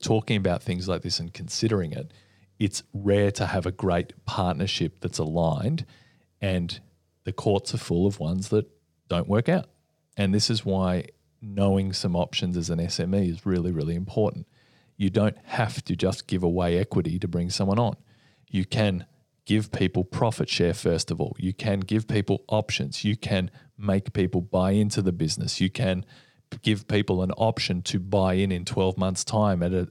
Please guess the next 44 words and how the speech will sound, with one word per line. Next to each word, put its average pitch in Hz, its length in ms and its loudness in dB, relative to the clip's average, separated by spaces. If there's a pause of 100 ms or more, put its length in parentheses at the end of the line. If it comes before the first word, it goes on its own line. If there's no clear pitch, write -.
at 104 120 -2
a 92 100 2
certain, 92 640 0 (160)
um, 87 400 0 (200)
value. 110 320 2
For - 180 -2
instance, 92 400 0 (680)
you 104 180 2
can 110 140 2
buy 98 220 4
in 98 80 0
for 95 120 -2
a 90 40 0
hundred 113 300 2
thousand 117 320 2
dollars 95 280 4
in 90 80 -4
twelve 92 260 0
months' 85 260 -4
time, - 440 -4 (520)
and 98 140 0
it's 87 120 -2
gonna 101 160 2
be 90 160 2
a 87 60 2
great 107 360 2
deal 87 320 2
because 87 340 -4
if 87 160 -4
you 117 100 4
do 110 180 4
what 90 180 0
you 110 160 2
need 101 200 2
to - 60 -6
do 90 140 0
in 87 80 -2
the 85 60 -4
next 85 220 -4
twelve 85 220 0
months, 87 320 -2
it'll 107 160 2
be 92 120 2
worth 90 400 2